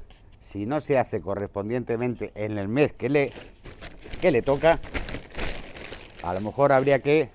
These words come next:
administrarle un poco más de aguante, es decir, algún tipo de elemento que le diera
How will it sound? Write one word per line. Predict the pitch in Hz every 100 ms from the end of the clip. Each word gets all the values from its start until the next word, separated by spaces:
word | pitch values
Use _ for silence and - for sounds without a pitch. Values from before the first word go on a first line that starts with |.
| - - - -
administrarle | 95 107 104 - 127 131 139 151 - - - - - - - - - _ - - _ _ - _ - - -
un | 107
poco | - 127 120 120
más | 123 120
de | 127 127 120 101 - - - - - - - - -
aguante, | 90 90 151 196 - 87 - - - - -
es | 92 92
decir, | 101 170 127 - - - - - - -
algún | - 80 85 104
tipo | 127 113 120
de | 127 147 - - - - - - - - - - - - -
elemento | 135 123 147 175 156 185 185 - - - - - - - - - - - - - - - - - - - -
que | 80
le | 92
diera | 104 156 156 151